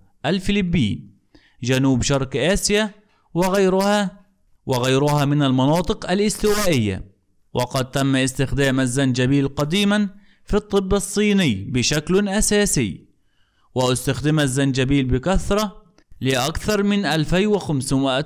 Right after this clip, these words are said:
سنة كعلاج يدرج مع قائمة الأعشاب الطبيعية الصينية، بالإضافة إلى أنه عرف كأحد التوابل في الأغذية وكدواء مهم جدًا لعلاج الكثير من الأمراض.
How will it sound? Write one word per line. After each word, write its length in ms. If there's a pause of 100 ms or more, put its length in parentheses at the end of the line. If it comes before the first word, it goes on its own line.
سنة 400 (640)
كعلاج 640
يدرج 420
مع 200
قائمة 480
الأعشاب 600
الطبيعية 800
الصينية، 800 (460)
بالإضافة 760
إلى 120
أنه 640
عرف 320
كأحد 600
التوابل 600
في 120
الأغذية 720 (320)
وكدواء 680
مهم 500
جدًا 460
لعلاج 540
الكثير 640
من 200
الأمراض. 720